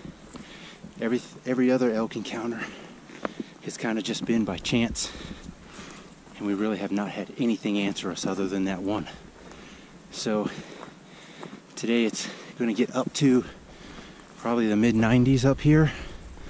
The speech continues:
The nearest town is gonna be a high of ninety-eight. So even if on the off chance we were to shoot something, I think meat spoilage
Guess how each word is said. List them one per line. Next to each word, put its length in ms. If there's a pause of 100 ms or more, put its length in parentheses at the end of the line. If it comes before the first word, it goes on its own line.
(460)
The 140
nearest 420
town 480 (140)
is 100
gonna 220
be 180
a 60
high 420
of 180 (760)
ninety-eight. 640 (880)
So 240
even 240
if 460
on 100
the 80
off 240
chance 320
we 80
were 180
to 140 (840)
shoot 300
something, 440 (920)
I 100
think 200
meat 240
spoilage 720